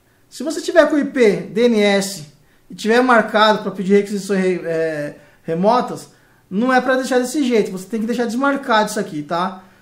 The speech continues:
Aqui tem o D N S do Google, que é o D N S que entra no meu microtik, né? Então, por quê? Porque o meu, meu microtik precisa ter internet, né?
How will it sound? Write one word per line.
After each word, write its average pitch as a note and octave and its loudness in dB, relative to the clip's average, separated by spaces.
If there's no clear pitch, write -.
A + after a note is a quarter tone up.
Aqui A3 -6
tem D#4+ 0
o C#4+ 2
D C4+ 4
N C4 0
S B3 0
do B3 -2
Google, D#4 0
que D#4+ -2
é C#4+ 6
o C#4 4
D C#4+ 2
N C#4 4
S B3+ 0
que D4 2
entra B3 2
no C4+ -2
meu C4+ 2
microtik, C#4 -4
né? D#3+ -8
Então, F#3+ 0
por C#4 -4
quê? C4 0
Porque E3+ -4
o G3+ 2
meu, G#3 2
meu G3 0
microtik G#3 -2
precisa B3 -4
ter B3+ -4
internet, B3 -2
né? E3 -4